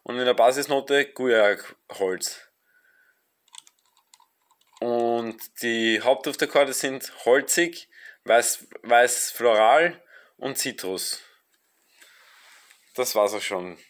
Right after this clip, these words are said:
So einfach könnt ihr euch entscheiden zwischen einem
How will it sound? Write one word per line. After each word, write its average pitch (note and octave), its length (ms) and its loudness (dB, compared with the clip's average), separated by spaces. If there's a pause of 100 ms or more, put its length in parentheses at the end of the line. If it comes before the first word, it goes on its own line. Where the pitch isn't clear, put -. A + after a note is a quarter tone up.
(1000)
So - 220 0
einfach A#2+ 380 0 (260)
könnt A#2+ 240 -4
ihr A#2+ 60 4
euch A#2+ 160 0
entscheiden B2 520 0
zwischen A#2+ 320 -6
einem A2 400 -6